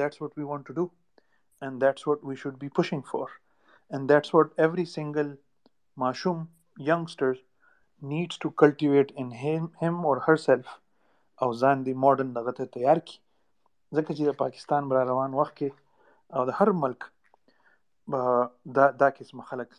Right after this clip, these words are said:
دا سپیشیز پکاري. آ، او که تاسو زما نه تپوس وکړئ چې آیا دا په فریلانسینګ کې یا زه چېرته دغه وکم، آم، ځان له یو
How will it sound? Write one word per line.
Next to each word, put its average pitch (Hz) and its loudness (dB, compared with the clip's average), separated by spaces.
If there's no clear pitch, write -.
دا 151 4
سپیشیز 135 -10
پکاري. 113 -10
آ، 127 0
او 135 -4
که - -10
تاسو 139 2
زما 139 -4
نه 135 -10
تپوس - -6
وکړئ 143 -4
چې 120 -10
آیا 131 2
دا 131 2
په 127 -20
فریلانسینګ 131 -4
کې 123 -2
یا 120 -2
زه 131 -6
چېرته 131 -4
دغه 120 -2
وکم، 127 0
آم، 110 -6
ځان 127 4
له 123 2
یو 120 0